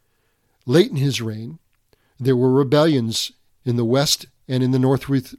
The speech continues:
northeast regions of China. He himself le-, led the mission to Manchuria to put down the rebellion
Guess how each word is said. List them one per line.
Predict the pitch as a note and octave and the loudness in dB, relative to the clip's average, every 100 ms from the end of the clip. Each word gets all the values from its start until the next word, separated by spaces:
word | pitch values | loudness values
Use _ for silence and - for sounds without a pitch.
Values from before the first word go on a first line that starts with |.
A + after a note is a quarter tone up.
| - | -6
northeast | B2+ C#3 D3 - - D#3+ D#3+ - - | 0 2 0 -4 -8 -6 -6 -10 -4
regions | C#3 D3+ B2+ C3 B2 | -2 0 -2 -4 -6
of | - A#2 | -10 -8
China. | - C#3 B2+ F#2+ _ _ _ _ _ _ _ _ _ _ _ _ _ | -6 -4 -4 -8 _ _ _ _ _ _ _ _ _ _ _ _ _
He | - E3 D#3 | -4 0 2
himself | E3 - F3 C#3+ A#2 - _ _ _ | 2 2 2 2 -2 -12 _ _ _
le-, | B2+ C#3 | 0 0
led | - C#3 D3 | 0 0 2
the | C3+ | 2
mission | C#3 E3 C#3 B2+ | 2 2 0 -2
to | C3 | 0
Manchuria | B2+ C3+ A#2+ D3+ D#3 C3+ A2 G#2+ _ _ _ _ _ _ _ _ _ _ _ _ - | 2 2 0 0 2 2 0 -6 _ _ _ _ _ _ _ _ _ _ _ _ -8
to | C#3+ | -6
put | - D#3+ | -2 -2
down | D3+ C3 B2 A#2 - | 0 0 0 -2 -8
the | B2 B2 | -2 0
rebellion | B2 A#2+ B2+ B2 A#2 G#2+ | 2 0 0 0 -2 -6